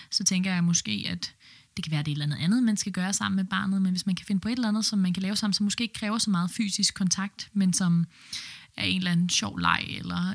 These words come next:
et eller andet, som man, man godt kan sådan sætte tid af til, og som man måske godt kan overskue, altså grave efter i sig selv, sådan, hvad nyder jeg allermest at lave sammen med mit barn? Hvad synes jeg er allerdejligst lige nu? Og så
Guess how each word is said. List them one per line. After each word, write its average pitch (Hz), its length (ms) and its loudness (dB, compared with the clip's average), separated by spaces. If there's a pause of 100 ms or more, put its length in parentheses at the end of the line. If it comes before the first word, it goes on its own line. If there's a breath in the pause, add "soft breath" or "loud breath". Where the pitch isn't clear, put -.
et 180 120 -2
eller 185 140 -2
andet, 175 220 2
som 180 180 2
man, 165 420 4 (400 loud breath)
man 180 120 0
godt 170 220 -4
kan 202 140 -4
sådan 180 180 2
sætte 170 260 -4
tid - 220 -4
af 185 200 -4
til, 190 200 -4
og 190 160 -2
som 185 120 0
man 170 100 4
måske 175 220 0
godt 180 140 -4
kan 214 140 -6
overskue, 185 480 -6
altså 175 140 -4
grave 180 260 -2
efter 196 200 -4
i - 20 -2
sig 180 120 -2
selv, 202 200 -6
sådan, 185 220 2
hvad 196 220 -2
nyder 190 320 2
jeg 175 200 -2
allermest 175 460 0
at 170 60 -4
lave 160 160 0
sammen - 260 -2
med - 20 4
mit 151 120 2
barn? 156 460 -4
Hvad 185 100 2
synes 180 220 0
jeg 180 80 -2
er - 60 -6
allerdejligst 170 560 -4
lige 175 120 2
nu? 160 180 2
Og 165 100 0
så 190 180 0